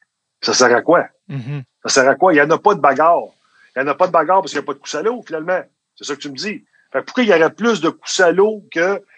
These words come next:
Speaker 1: parce que deux petits gars vont toujours se coltailler. Ça va arriver, là. Même si c'est illégal, ils vont se coltailler.
Speaker 2: Ouais.
Speaker 1: Dans la N C A A,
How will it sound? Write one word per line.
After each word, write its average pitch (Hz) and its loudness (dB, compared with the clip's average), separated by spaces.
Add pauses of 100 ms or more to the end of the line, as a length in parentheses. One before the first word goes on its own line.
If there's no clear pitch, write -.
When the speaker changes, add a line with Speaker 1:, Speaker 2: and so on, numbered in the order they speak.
(100)
Speaker 1:
parce 135 -8
que 160 -4
deux 202 -2
petits - -12
gars 220 4
vont 185 2
toujours 175 -2
se 165 -2
coltailler. 160 0
Ça 147 -6
va 202 2
arriver, 208 -2
là. 190 0 (320)
Même 208 0
si - -10
c'est - -8
illégal, 208 2 (220)
ils 120 -18
vont 151 -8
se - -20
coltailler. 131 -6 (160)
Speaker 2:
Ouais. 123 -14 (140)
Speaker 1:
Dans 139 -2
la 151 0
N 196 -2
C - -6
A 196 2
A, 208 -14